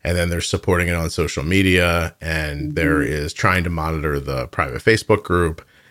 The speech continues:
Speaker 1: and then talking to the advertisers and having meetings with them. And, uh,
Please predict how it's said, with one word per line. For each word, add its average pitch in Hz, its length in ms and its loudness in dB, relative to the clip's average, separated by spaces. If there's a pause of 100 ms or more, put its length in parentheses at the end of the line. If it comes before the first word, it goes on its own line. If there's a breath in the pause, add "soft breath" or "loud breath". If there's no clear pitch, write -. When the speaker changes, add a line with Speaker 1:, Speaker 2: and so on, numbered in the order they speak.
(240 soft breath)
Speaker 1:
and 78 720 0
then 80 400 0
talking 82 420 -2
to - 80 -16
the 71 120 -2
advertisers 82 1080 0
and 78 320 -4
having 73 400 -4 (200)
meetings 80 420 -2
with - 160 -8
them. 127 440 2 (760 soft breath)
And, 92 580 4
uh, 90 420 2